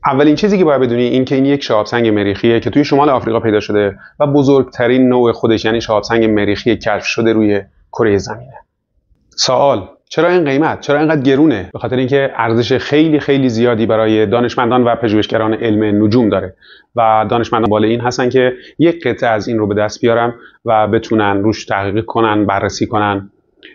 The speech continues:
گذشتهٔ مریخ رو بررسی بکنن. همین موضوع باعث شده قیمت شهاب سنگ‌ها، مخصوصاً مریخی، به شدت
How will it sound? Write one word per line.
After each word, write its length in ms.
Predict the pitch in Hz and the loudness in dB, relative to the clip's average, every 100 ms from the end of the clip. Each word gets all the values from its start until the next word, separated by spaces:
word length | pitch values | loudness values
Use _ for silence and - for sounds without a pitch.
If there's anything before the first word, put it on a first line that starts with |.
| _ | _
گذشتهٔ 440 | 120 123 117 135 127 | 0 0 0 0 2
مریخ 340 | 113 110 110 | 0 -2 -2
رو 100 | 123 | 0
بررسی 420 | 104 98 98 - | 0 -2 -4 -6
بکنن. 480 | 98 95 107 98 92 - _ _ _ _ _ - | -6 -6 -8 -8 -10 -18 _ _ _ _ _ -4
همین 260 | 143 165 | 0 2
موضوع 300 | 170 147 156 | 4 4 4
باعث 240 | 123 120 123 | 2 0 -2
شده 520 | - 117 113 113 - _ _ _ _ | -2 0 0 -2 -12 _ _ _ _
قیمت 360 | 127 123 123 123 | 0 0 2 -2
شهاب 300 | 107 110 104 | -2 -2 -2
سنگ‌ها، 680 | - 104 101 98 98 95 101 | -2 -4 -2 -2 -2 -4 -4
مخصوصاً 580 | 123 135 - 117 110 101 | -4 -4 -4 -4 0 0
مریخی، 600 | 101 104 98 92 120 95 | 2 2 0 -2 -2 -2
به 180 | 90 120 | 0 -2
شدت 680 | - 110 92 101 98 - | 0 -2 0 -2 -4 -8